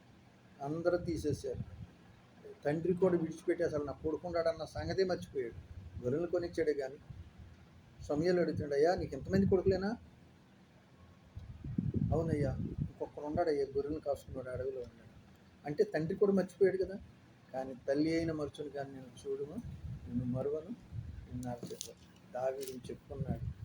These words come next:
యుద్ధ భూమిలోకి వెళ్ళినప్పుడు యుద్ధం యెహోవా నన్ను జయించాడు, కానీ ఎవరు అన్నలు గుర్తించరు, కానీ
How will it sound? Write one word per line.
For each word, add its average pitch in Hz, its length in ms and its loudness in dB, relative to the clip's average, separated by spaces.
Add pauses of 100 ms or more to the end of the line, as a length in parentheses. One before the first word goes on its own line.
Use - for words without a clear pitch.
(260)
యుద్ధ - 240 0
భూమిలోకి 139 340 2
వెళ్ళినప్పుడు 131 480 -6 (400)
యుద్ధం 139 280 -4
యెహోవా 139 460 -4
నన్ను 123 340 -14
జయించాడు, 135 520 -8 (460)
కానీ 147 160 -4
ఎవరు 160 260 0
అన్నలు 151 260 -4
గుర్తించరు, - 840 -12
కానీ 120 180 -12